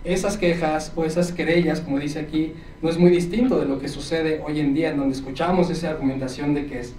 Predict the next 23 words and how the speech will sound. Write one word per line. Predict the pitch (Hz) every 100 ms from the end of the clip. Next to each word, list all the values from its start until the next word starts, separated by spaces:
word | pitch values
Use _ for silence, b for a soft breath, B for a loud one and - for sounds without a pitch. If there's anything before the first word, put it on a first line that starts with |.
| -
deja-, | 147 151 170 165
de | 151 151
que | 147
seguir | 147 151 220
a | 175
Dios | 180 180 - B B B -
es | 170 165
dejar | - 175
de | 175
disfrutar | 156 - - 156
la | 156 139
vida. | 185 175 - - - B B B B - - -
Eh, | 143 135
estos | 165 190 185
me-, | 175 170
estos | 185 190
falsos | 185 185
maestros | 170 160 175 175 175
pensaban | 175 160 180 185 175
justamente | 180 175 175 175
de | 160
esa | 160 151
manera. | 135 180 208